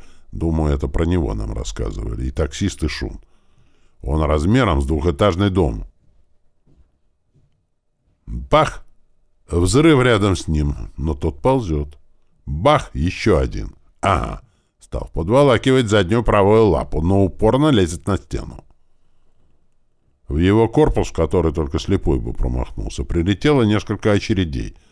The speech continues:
И даже отсюда я видел, как пули рвут его туловище, оставляют на нем отметины. Бах!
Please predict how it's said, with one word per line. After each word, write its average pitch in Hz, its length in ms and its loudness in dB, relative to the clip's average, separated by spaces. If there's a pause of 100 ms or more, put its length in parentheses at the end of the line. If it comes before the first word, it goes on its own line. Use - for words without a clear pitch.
(460)
И - 100 -8
даже 90 400 2
отсюда 117 400 2
я 92 180 6
видел, 80 300 2
как - 240 -4
пули 98 220 2
рвут 85 320 0
его 82 220 2
туловище, 113 600 0
оставляют 95 540 2
на 92 140 2
нем 85 220 2
отметины. - 580 -6 (1500)
Бах! 82 640 2